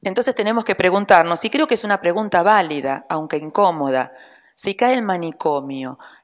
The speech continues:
¿cae como una acción contrarrevolucionaria o porque nuevo el sistema de producción ya no lo necesita?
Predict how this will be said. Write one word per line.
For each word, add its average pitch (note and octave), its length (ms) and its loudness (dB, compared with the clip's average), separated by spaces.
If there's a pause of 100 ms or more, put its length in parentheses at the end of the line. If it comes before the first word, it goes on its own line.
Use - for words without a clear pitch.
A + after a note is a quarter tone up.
(120)
¿cae C#3 520 2 (240)
como D#3+ 240 0
una G3+ 160 0
acción E3+ 320 0
contrarrevolucionaria D#3+ 1120 0
o F#3 60 -2
porque D3+ 260 -4
nuevo D#3 160 0
el D#3 60 -2
sistema D3+ 400 -6
de C#3+ 100 -6
producción C#3+ 480 -6
ya C#3 140 -8
no C#3 80 -10
lo C3 100 -8
necesita? - 840 -12